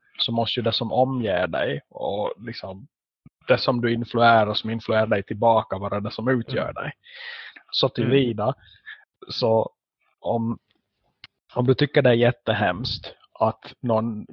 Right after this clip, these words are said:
Speaker 1: någon i Syrien misshandlar sin fru, eh, och du
Speaker 2: Mm.
Speaker 1: själv tycker att det är helt okej att smäcka runt dina flickvänner eller liksom att du har hand om hela huskassan eller vad det, du gör såna här
Speaker 2: Ja.
Speaker 1: andra saker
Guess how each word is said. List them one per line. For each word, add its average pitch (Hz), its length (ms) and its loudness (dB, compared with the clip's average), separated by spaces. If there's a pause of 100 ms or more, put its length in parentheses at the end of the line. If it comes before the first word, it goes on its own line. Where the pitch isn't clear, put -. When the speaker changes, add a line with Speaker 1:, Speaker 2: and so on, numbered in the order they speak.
(120)
Speaker 1:
någon 117 460 0
i 120 60 -2
Syrien 110 800 0
misshandlar 110 580 -4
sin 110 240 -10
fru, 107 380 -6 (920)
eh, 107 420 6
och - 300 -2
du - 120 -8
Speaker 2:
Mm. 117 40 -2
Speaker 1:
själv 110 380 2
tycker 117 360 -2
att 107 180 2
det 110 60 4
är 110 80 6 (100)
helt 113 180 0
okej 110 220 0
att 92 160 -2
smäcka 117 500 -2
runt 117 180 -2
dina 117 200 -4
flickvänner 101 760 -2
eller 104 260 -2
liksom 92 560 -6 (440)
att - 280 -4
du 104 600 -2
har 139 340 6
hand 107 380 2
om 107 140 -2
hela 104 380 4
huskassan 104 840 -2
eller 107 260 -2
vad 113 180 -2
det, 123 120 0
du 131 200 0 (340)
gör 170 140 4
såna 180 220 0
här 180 60 8
Speaker 2:
Ja. 190 60 8
Speaker 1:
andra 185 220 2
saker 135 560 2